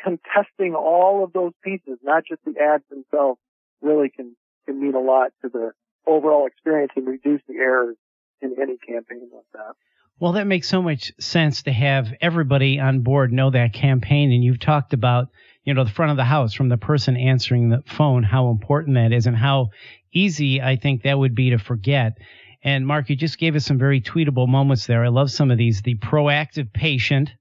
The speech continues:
Speaker 2: I love that. The don't leap to tactics and get smart, get creative. That's all good. Are you tweeting those out? You should tweet those out. And you should give yourself
Speaker 1: <laughs>
Speaker 2: credit.
Speaker 1: Hey,
Speaker 2: Otherwise,
Speaker 1: thank you.
Speaker 2: I'm gonna steal 'em and I'm gonna take the credit. So.
Speaker 1: <laughs> Perfect.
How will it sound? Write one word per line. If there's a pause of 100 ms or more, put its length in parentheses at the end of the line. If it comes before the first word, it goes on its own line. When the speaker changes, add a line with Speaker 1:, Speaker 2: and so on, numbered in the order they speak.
(120)
Speaker 2:
I
love
that. (400)
The
don't
leap
to
tactics (460)
and
get
smart,
get
creative.
That's
all
good.
Are
you
tweeting
those
out?
You
should
tweet
those
out.
And
you
should
give
yourself
Speaker 1:
<laughs>
Speaker 2:
credit. (1040)
Speaker 1:
Hey,
Speaker 2:
Otherwise,
Speaker 1:
thank
you.
Speaker 2:
I'm
gonna
steal
'em
and
I'm
gonna
take
the
credit.
So. (200)
Speaker 1:
<laughs> (800)
Perfect.